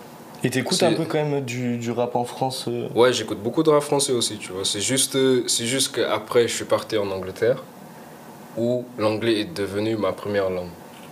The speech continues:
Speaker 2: tu vois.
Speaker 1: Ok.
Speaker 2: Avant, c'était... d'abord, c'était le portugais, ma première langue. Après, je suis parti, euh, je suis parti en... je suis parti au Sénégal,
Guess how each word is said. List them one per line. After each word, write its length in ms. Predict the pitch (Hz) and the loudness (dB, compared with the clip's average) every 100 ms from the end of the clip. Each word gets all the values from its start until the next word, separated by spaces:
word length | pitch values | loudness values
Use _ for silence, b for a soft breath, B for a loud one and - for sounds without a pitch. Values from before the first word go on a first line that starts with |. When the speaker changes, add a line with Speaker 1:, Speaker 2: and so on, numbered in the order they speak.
| - | -14
Speaker 2:
tu 60 | - | -2
vois. 80 | 120 | 0
Speaker 1:
Ok. 120 | 123 113 B B - - | 0 -2 B B -10 -2
Speaker 2:
Avant, 300 | 107 113 120 | 2 6 4
c'était... 360 | 110 101 98 92 B B B - | 2 0 -2 -2 B B B -14
d'abord, 280 | 98 107 123 | -6 2 4
c'était 220 | - - | 2 -2
le 60 | 98 | -6
portugais, 480 | - 123 - 123 123 | -4 -4 -4 -2 2
ma 140 | 110 | 2
première 340 | 110 113 110 104 | 0 0 2 2
langue. 220 | 107 107 - - - - - - | 0 -4 -8 -16 -18 -18 -16 -16
Après, 180 | - - | -6 -2
je 60 | 98 | -2
suis 80 | - | 0
parti, 360 | 101 - - | -2 -2 -4
euh, 360 | 95 92 90 90 | -2 0 0 0
je 40 | 92 | -2
suis 100 | 90 | -2
parti 380 | 92 90 104 95 | -4 -4 -2 -2
en... 180 | 92 90 90 - - - - - - - - - - | -2 -4 -6 -10 -12 -16 -18 -18 -18 -14 -14 -12 -10
je 60 | - | -10
suis 80 | - | -4
parti 240 | 107 - | -4 0
au 20 | |
Sénégal, 500 | 104 110 104 98 123 | 0 0 2 4 4